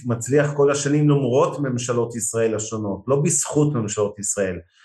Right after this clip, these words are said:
אגב, נקודת זכות אחת שאני צריך לפרגן לסמוטריץ' בים הטענות שיש כלפיו בימים אלה, זה שהוא כן הגיש תוכנית לשיקום ההייטק, שנראית לא כל כך רע לאחרונה, היא רק אף אחד לא שם אליה לב, לפחות תוכנית, זה עוד לא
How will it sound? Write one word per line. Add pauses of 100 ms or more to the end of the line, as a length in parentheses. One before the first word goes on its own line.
(200)
אגב,
נקודת
זכות
אחת
שאני
צריך
לפרגן
לסמוטריץ'
בים
הטענות
שיש
כלפיו
בימים
אלה,
זה
שהוא (100)
כן (540)
הגיש
תוכנית
לשיקום
ההייטק,
שנראית
לא
כל
כך
רע
לאחרונה,
היא
רק
אף
אחד
לא
שם
אליה
לב, (120)
לפחות
תוכנית,
זה
עוד
לא